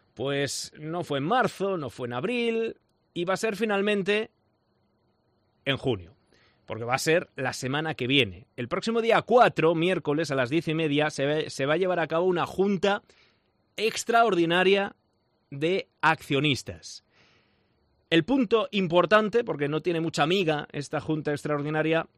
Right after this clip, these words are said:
salvo el analizar con los accionistas ese resultado del forensic, de la auditoría externa de la gestión anterior, donde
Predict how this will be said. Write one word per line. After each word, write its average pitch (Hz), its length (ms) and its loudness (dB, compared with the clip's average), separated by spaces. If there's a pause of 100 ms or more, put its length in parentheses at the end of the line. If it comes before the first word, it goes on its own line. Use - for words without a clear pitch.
(600)
salvo 175 640 2 (920)
el 143 160 -4
analizar 139 640 0
con 123 120 -4
los 127 160 0
accionistas 165 840 -2
ese 170 280 -2
resultado 151 920 0 (560)
del 135 240 -4
forensic, 190 600 -4 (160)
de 120 140 -12
la 131 60 -4
auditoría 135 500 0
externa 170 520 2 (320)
de 151 160 0
la 180 140 2
gestión 170 400 0
anterior, 135 480 0 (1080)
donde 185 560 0